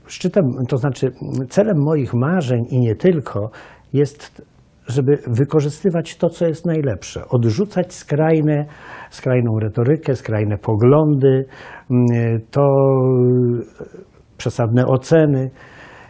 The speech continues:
Jest wiele, y, płaszczyzn, gdzie możemy się, y, porozumieć i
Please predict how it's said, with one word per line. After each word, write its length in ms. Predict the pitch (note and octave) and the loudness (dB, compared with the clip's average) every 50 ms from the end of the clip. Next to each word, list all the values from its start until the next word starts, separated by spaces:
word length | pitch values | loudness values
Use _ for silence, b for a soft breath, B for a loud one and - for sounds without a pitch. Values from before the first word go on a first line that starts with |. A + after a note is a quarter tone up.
| B B B B B _ _ _ _ - - | B B B B B _ _ _ _ -20 -8
Jest 380 | - C#3+ D3 C3 B2 B2+ B2 | -2 -2 -2 0 0 -2 0
wiele, 440 | B2+ G#3 B3+ A3+ C3+ G2+ G#2 G#2 G#2 G#2+ G#2+ G#2+ G#2+ G#2+ | 2 2 4 4 4 4 2 2 0 0 0 2 0 0
y, 40 | G#2 | -2
płaszczyzn, 680 | - - B2+ B2+ B2 - - - A#2+ G#2+ G#2 B2+ A2+ | 0 0 0 0 0 -2 -6 -6 -4 -4 -4 -4 -6
gdzie 180 | G#2 G2 B2 A#2 | -2 -2 0 0
możemy 400 | A2 A#2 A2+ C3 C3+ B2+ B2+ A#2+ | 0 -2 -2 -2 0 0 0 -2
się, 180 | - - B2 | -2 0 0
y, 1400 | A#2 A#2 A2+ - - A#2+ A2+ G#2+ G#2 G#2 G2+ G2+ G2+ G2+ G2+ G2+ G2+ G2+ G#2 G#2+ G#2 - - - - - - - - - | 0 0 -2 -4 -4 -4 -2 -2 -2 -2 -2 -2 -2 -4 -4 -4 -6 -6 -6 -8 -8 -10 -12 -12 -14 -16 -18 -18 -8 0
porozumieć 840 | - C3 A#2+ A#2+ A2 A2+ A2+ G2+ G2 G#2 A#2 B2 B2 - - - B B B B B B - - | 0 2 2 2 2 2 0 0 0 -2 -4 -6 -6 -10 -18 -20 B B B B B B -10 -6
i 140 | D3 C#3+ | -4 -4